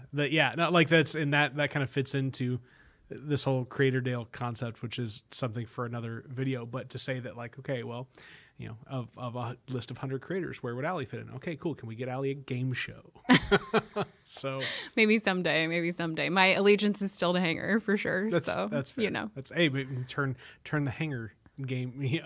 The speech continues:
Speaker 1: <laughs> trivia night into a broader digital game show live from Hangar Nine.
Speaker 2: <laughs>
Speaker 1: Uh, I just, it's, it's wild. I would have never thought that uh, a situation like this would show how,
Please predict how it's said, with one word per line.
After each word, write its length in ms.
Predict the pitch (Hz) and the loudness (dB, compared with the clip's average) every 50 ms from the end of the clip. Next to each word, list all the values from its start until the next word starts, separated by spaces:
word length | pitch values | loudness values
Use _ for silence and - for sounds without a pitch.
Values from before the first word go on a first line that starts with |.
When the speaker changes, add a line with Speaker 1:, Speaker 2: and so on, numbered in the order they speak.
| 139 - | -4 2
Speaker 1:
<laughs> 220 | - 185 175 156 - | 2 2 2 2 -2
trivia 320 | - - 151 131 131 127 | -2 -2 0 0 0 -2
night 160 | 127 127 127 | -2 -2 -4
into 280 | 127 127 123 - 135 127 | -4 -4 -4 -4 -4 -4
a 160 | 123 120 110 _ - - - - - | -4 -6 -10 _ -16 -20 -20 -20 -12
broader 360 | - 131 139 143 135 131 131 127 | -4 0 2 2 2 2 0 0
digital 400 | 113 131 135 127 123 135 131 120 | 0 -2 -2 0 0 -2 -2 -2
game 260 | 120 131 127 127 127 | -4 -6 -4 -4 -4
show 380 | 123 - 135 123 117 117 104 - | -4 -4 -4 -4 -6 -8 -10 -10
live 400 | 127 127 135 131 131 131 131 123 | -6 -2 0 0 0 0 -2 -6
from 180 | - - 131 117 | -6 -6 -6 -4
Hangar 260 | 113 139 135 127 123 | -2 -2 -2 -2 -4
Nine. 300 | 123 127 120 117 110 120 240 | -4 -6 -6 -6 -2 0 2
Speaker 2:
<laughs> 60 | 285 - - - - - - - - - - 269 - - - 247 - - - 214 - _ - 123 | 2 2 2 -2 -4 -16 -20 -20 -12 0 0 0 0 2 -2 -2 -2 -2 -10 -10 -10 _ -8 -6
Speaker 1:
Uh, 200 | 113 110 107 101 101 - _ _ _ - | -6 -6 -6 -8 -12 -18 _ _ _ -14
I 60 | - | -10
just, 220 | 120 117 120 120 143 | -8 -6 -6 -4 0
it's, 500 | 151 151 147 143 170 160 143 - - - - 143 143 - - _ | 2 2 4 4 4 2 4 2 -2 -2 -4 -10 -16 -16 -16 _
it's 400 | - 156 151 139 - - - - _ - | -4 -2 -2 0 0 -2 -4 -4 _ -10
wild. 520 | - 156 147 151 151 170 175 151 123 120 117 | -6 -2 4 6 8 8 8 8 6 2 0
I 140 | 135 147 | 2 2
would 200 | 143 143 147 151 | 4 4 4 4
have 80 | 143 143 | 4 6
never 220 | 147 143 143 147 | 4 4 4 2
thought 400 | 131 - - 131 127 131 - - | 0 0 0 0 0 0 -2 -6
that 240 | - 127 123 120 - _ - - - - _ _ - | -8 -8 -8 -8 -10 _ -20 -20 -20 -20 _ _ -10
uh, 220 | 127 127 120 113 107 | -8 -6 -6 -6 -4
a 80 | 131 | -4
situation 540 | - - 143 127 - 139 131 123 - 135 131 | -2 -2 -2 -2 -2 -2 -2 -2 -4 -4 -6
like 220 | 127 123 113 - | -6 -6 -8 -6
this 260 | - 135 123 - - - | -6 -6 -4 -4 -6 -6
would 160 | 127 120 113 | -6 -8 -6
show 380 | - - - - 131 127 127 123 | -6 -4 -2 -2 -2 -2 -2 -4
how, 400 | 120 - 127 120 117 117 120 | -4 -4 -4 -2 -2 -4 -6